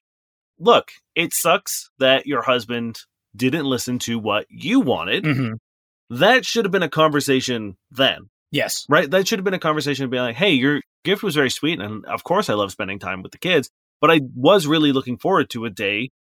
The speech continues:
Speaker 1: where I could just chill and have it to myself. Like,
Speaker 2: Mm-hmm.
Speaker 1: that's what I wanted."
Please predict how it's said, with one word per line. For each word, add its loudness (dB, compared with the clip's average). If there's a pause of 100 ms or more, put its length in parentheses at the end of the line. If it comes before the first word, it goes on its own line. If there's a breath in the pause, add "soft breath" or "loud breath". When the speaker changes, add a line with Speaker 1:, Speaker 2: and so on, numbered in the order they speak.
Speaker 1:
where 0 (160)
I 2
could -2
just -6
chill 2 (400)
and 0
have 2
it -10
to -8
myself. 2
Like, -4
Speaker 2:
Mm-hmm. -4
Speaker 1:
that's 0
what 4
I 6
wanted." 2